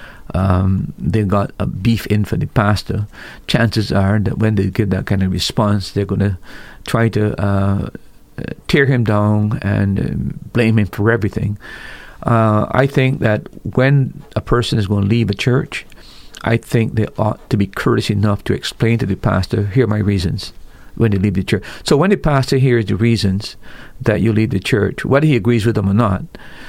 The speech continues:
those same reasons that you gave him for leaving the church, uh, if you are asked to go, when you're going to, why you leave, I think you should be able to make those statements, but do not say one thing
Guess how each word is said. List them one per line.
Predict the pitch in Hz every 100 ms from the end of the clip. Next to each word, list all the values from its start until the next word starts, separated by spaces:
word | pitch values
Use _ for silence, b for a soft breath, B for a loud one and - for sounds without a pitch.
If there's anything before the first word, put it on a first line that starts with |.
| B B -
those | 113 156 208 202
same | 165 165 151
reasons | 147 143 135 127
that | 117
you | 123
gave | 104 123 127 113
him | 123
for | 107
leaving | 107 110
the | 107
church, | - 120 104 95 - - - - B B B B -
uh, | 120 107 104 -
if | 123 - -
you | 131 -
are | 123 113 -
asked | 117 120 120 - - -
to | -
go, | 117 113 -
when | 117
you're | 113
going | 110 107
to, | 104 107
why | 110
you | 110 107
leave, | 107 B B
I | 143
think | 151 208
you | 160
should | -
be | 135
able | 120
to | 113
make | 131 123
those | 127 127
statements, | - 120 - 110 95 - - - B B -
but | - - 139 -
do | 147 139
not | 156 175 -
say | - 151 143
one | 131 135 131
thing | 123 107 110